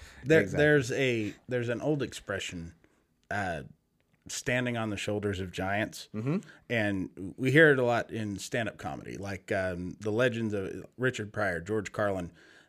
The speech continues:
Speaker 1: You know, these are the legends that everybody looked up to. In today's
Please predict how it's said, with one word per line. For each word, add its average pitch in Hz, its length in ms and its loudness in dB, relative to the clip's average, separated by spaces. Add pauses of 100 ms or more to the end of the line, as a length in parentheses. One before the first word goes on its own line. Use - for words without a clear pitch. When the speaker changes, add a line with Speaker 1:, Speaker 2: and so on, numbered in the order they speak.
(440)
Speaker 1:
You 127 120 -2
know, 104 120 -2
these 135 200 2
are 147 100 4
the 131 100 0
legends 131 380 2
that 110 120 4
everybody 117 380 2
looked 120 320 0
up 127 160 0
to. 147 200 4 (440)
In 135 180 2
today's 120 880 0